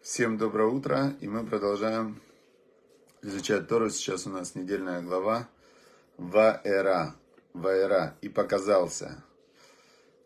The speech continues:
«И показался Бог Моше, Ваемер Элав, и сказал ему: 'Ани Ашем'». И сказал ему: «Я Бог».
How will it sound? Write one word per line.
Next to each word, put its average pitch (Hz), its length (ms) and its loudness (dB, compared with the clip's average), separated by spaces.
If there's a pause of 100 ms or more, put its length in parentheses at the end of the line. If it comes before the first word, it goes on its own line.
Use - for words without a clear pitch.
«И - 120 -10
показался 120 1160 0 (960)
Бог 104 520 0 (680)
Моше, 98 680 -2 (1600)
Ваемер 98 880 -2
Элав, 90 360 -4
и - 60 -10
сказал 92 520 -4
ему: 104 400 -10 (960)
'Ани 95 300 -6
Ашем'». 87 440 -4 (540)
И - 20 -14
сказал 104 420 -2
ему: 95 120 -6
«Я 92 160 0
Бог». 87 360 -6